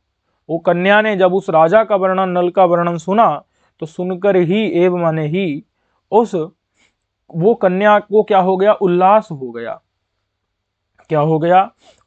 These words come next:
उल्लसन। तो वही बता रहे हैं कि उल्लसत, उल्लसत माने उल्लास से, और बहुल माने अत्यधिक मात्रा में, पुलकांकुर, जो उसके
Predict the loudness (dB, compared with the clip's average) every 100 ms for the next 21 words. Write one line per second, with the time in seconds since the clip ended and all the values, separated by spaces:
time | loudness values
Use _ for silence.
0 | -2 0 -2 -2 -6 -6 -12 _ _ _
1 | -6 -4 -4 -2 -2 -2 -6 -10 -12 -12
2 | -12 _ _ _ _ -2 -2 -4 -4 -6
3 | -8 _ -8 -8 -6 -6 -6 -6 -6 -6
4 | -4 0 4 4 4 0 -10 -14 -18 _
5 | _ _ _ _ _ _ 0 2 2 2
6 | 2 0 -2 0 0 0 -2 -2 -2 -2
7 | -2 0 0 0 0 -6 _ _ _ _
8 | _ _ 2 4 4 4 4 2 -2 -6
9 | -4 -6 _ -2 0 2 -2 -4 -4 -4